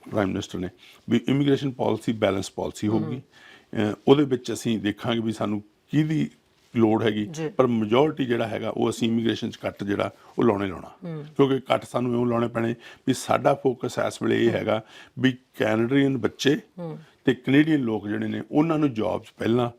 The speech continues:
Speaker 2: ਹਮ।
Speaker 1: ਮਿਲਣ, ਫਿਰ ਜਿਹੜਾ ਅਸੀਂ ਦੂਸਰੇ ਜਿਹੜੇ ਇਮੀਗ੍ਰੈਂਟ, ਹਾਂ, ਜਿਹੜੇ
Speaker 2: ਹਮ।
Speaker 1: ਫੀਲਡ ਸਾਨੂੰ ਨਹੀਂ ਮਿਲਦੇ, ਅਸੀਂ ਉਹਨਾਂ ਦੇ ਵਿੱਚ ਕੋਸ਼ਿਸ਼ ਕਰਾਂਗੇ ਲੈ ਕੇ ਆਉਣ ਦੀ। ਸੋ
Speaker 2: ਜੀ।
Speaker 1: ਇਮੀਗ੍ਰੇਸ਼ਨ ਦੇ ਵਿੱਚ ਤੁਸੀਂ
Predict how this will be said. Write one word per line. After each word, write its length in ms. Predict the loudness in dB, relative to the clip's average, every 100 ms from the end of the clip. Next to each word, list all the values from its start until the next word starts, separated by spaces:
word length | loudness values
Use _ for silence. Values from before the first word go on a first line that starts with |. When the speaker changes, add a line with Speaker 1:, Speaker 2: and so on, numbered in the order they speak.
| _ -2
Speaker 2:
ਹਮ। 100 | 2
Speaker 1:
ਮਿਲਣ, 260 | 2 0 -8 _ _ _
ਫਿਰ 280 | 4 6 6
ਜਿਹੜਾ 300 | 2 -2 -6
ਅਸੀਂ 360 | -6 -6 -6 -10 -12
ਦੂਸਰੇ 440 | -6 -6 -4 -8
ਜਿਹੜੇ 300 | -4 -4 -6 -10 -20 _
ਇਮੀਗ੍ਰੈਂਟ, 380 | -2 0 0 -4 0
ਹਾਂ, 160 | 0 2
ਜਿਹੜੇ 200 | 2 2
Speaker 2:
ਹਮ। 60 |
Speaker 1:
ਫੀਲਡ 200 | 2 -2
ਸਾਨੂੰ 300 | -2 -2 0
ਨਹੀਂ 160 | 2 2
ਮਿਲਦੇ, 320 | 2 2 -2 -4 -18 -8 -4
ਅਸੀਂ 180 | 2 2
ਉਹਨਾਂ 220 | 2 0
ਦੇ 80 | 0
ਵਿੱਚ 280 | -2 -6
ਕੋਸ਼ਿਸ਼ 420 | -6 -2 0 -2 -6
ਕਰਾਂਗੇ 300 | -4 -2 -2
ਲੈ 140 | -2
ਕੇ 120 | -2
ਆਉਣ 120 | -2
ਦੀ। 60 | -2
ਸੋ 180 | 0 0
Speaker 2:
ਜੀ। 80 | 0 -6 -20 -20 _ 0
Speaker 1:
ਇਮੀਗ੍ਰੇਸ਼ਨ 520 | 2 4 2 0 0
ਦੇ 60 | 0
ਵਿੱਚ 220 | -2 -6
ਤੁਸੀਂ 360 | -10 -2 0